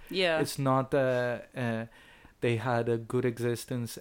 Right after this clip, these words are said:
Speaker 2: and then there's, like, an escalating force. Let's say if the movie had started and their parents were alive,
Speaker 1: Mm.
Speaker 2: which would have been the normal starting point, and then they die and they go to live with the conservative parents.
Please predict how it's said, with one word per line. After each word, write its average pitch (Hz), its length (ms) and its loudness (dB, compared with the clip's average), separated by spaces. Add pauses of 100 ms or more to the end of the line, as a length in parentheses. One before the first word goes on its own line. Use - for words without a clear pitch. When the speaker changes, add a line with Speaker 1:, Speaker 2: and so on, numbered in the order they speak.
Speaker 2:
and 117 240 -4
then 113 260 -2
there's, 113 320 -2
like, 117 180 -2
an 123 80 -4
escalating 117 760 0
force. 113 520 -2
Let's 131 220 -4
say 117 180 2
if 117 120 -6
the 123 100 -4
movie 123 420 -2
had 127 300 -6
started 117 320 2
and 113 100 -4
their 113 100 0
parents 120 460 -2
were 147 120 2
alive, 170 420 2
Speaker 1:
Mm. 196 500 0
Speaker 2:
which 131 220 0
would 131 120 2
have 120 120 0
been 120 320 -2
the - 100 -4
normal 117 640 -2
starting 127 380 -2
point, 143 420 -4 (640)
and 117 240 0
then 127 180 0
they 120 140 2
die 120 640 2
and 120 240 -4
they 123 120 0
go 117 220 2
to 120 160 -8
live 117 180 0
with 120 100 -2
the 113 60 -6
conservative 120 560 -2
parents. 123 440 -2